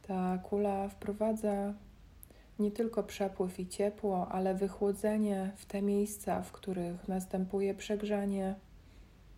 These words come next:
czy zastoje energetyczne.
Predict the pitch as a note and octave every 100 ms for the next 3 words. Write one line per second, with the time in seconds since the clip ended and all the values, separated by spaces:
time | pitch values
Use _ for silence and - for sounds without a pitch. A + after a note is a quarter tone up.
0 | - - - - - - - - - G3+
1 | F#3+ F#3+ - G3+ F#3+ - F#3 F#3 F#3 F3+
2 | F3+ F3+ F#3 F3+